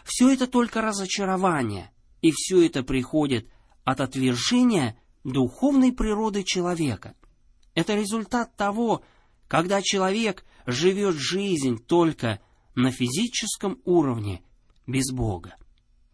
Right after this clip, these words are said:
Но Евангелие Христа входит в этот цикл. И Евангелие Иисуса Христа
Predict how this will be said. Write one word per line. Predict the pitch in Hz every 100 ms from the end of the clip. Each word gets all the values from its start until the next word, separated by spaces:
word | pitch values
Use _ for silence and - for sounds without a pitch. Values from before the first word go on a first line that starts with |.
| _ _
Но | -
Евангелие | 196 247 285 294 254 254 240
Христа | - 226 220 202 - 254 240
входит | - - 214 202 180 - _ _ _
в | - 170
этот | 185 165
цикл. | - - 160 - 98 - _ _ _ _ _ _
И | 185
Евангелие | 185 190 220 208 185 180 175 -
Иисуса | 175 170 - 202 - 143
Христа | 160 151 147 - - 240